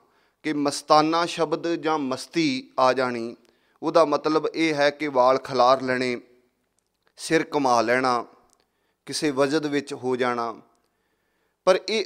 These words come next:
ਅਰਥ ਜਦੋਂ ਅਸੀਂ ਇਤਿਹਾਸ ਪੜ੍ਹਦੇ ਹਾਂ ਜਾਂ ਵਿਚਾਰਦੇ ਹਾਂ ਤਾਂ ਇਹ ਪਤਾ ਲੱਗਦਾ ਕਿ ਇਹ ਅਰਥ ਨਹੀਂ, ਇਹ ਅਧੂਰੇ ਹਨ। ਅਸਲ ਵਿੱਚ ਮਸਤੀ ਦਾ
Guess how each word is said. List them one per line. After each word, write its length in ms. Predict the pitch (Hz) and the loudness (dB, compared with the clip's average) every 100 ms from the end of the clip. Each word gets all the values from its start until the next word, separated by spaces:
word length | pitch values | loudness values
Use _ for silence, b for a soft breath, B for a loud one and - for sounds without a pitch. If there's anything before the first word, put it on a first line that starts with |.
| 196 | 6
ਅਰਥ 240 | 190 - | 6 0
ਜਦੋਂ 320 | 185 185 196 190 | -2 2 2 2
ਅਸੀਂ 220 | - 202 | -2 -6
ਇਤਿਹਾਸ 560 | 185 175 143 127 143 - | -6 -4 0 2 2 2
ਪੜ੍ਹਦੇ 440 | 160 165 165 170 | 2 2 0 -2
ਹਾਂ 140 | 160 160 | -2 2
ਜਾਂ 200 | 156 156 | 2 2
ਵਿਚਾਰਦੇ 640 | 139 139 127 135 135 160 | 0 4 6 6 2 -4
ਹਾਂ 200 | 135 139 | -2 -4
ਤਾਂ 160 | 147 - | -4 -6
ਇਹ 100 | 151 | -6
ਪਤਾ 280 | 151 147 156 | -6 0 2
ਲੱਗਦਾ 380 | 143 131 135 156 | 2 2 0 -2
ਕਿ 160 | 156 - - | -4 -8 -2
ਇਹ 160 | 180 151 | -2 0
ਅਰਥ 220 | 151 - 131 | -2 -4 -10
ਨਹੀਂ, 280 | 117 107 90 _ _ _ _ _ _ - | -8 -8 -12 _ _ _ _ _ _ 2
ਇਹ 120 | 185 190 | 4 6
ਅਧੂਰੇ 380 | 170 151 117 127 | 4 4 2 0
ਹਨ। 280 | 117 95 - _ _ _ _ _ _ _ _ _ _ _ _ _ 175 | -4 -8 -14 _ _ _ _ _ _ _ _ _ _ _ _ _ 0
ਅਸਲ 200 | 214 226 | 4 4
ਵਿੱਚ 200 | 233 226 | 4 4
ਮਸਤੀ 420 | 170 165 - 220 | 2 2 -2 4
ਦਾ 200 | 214 | 6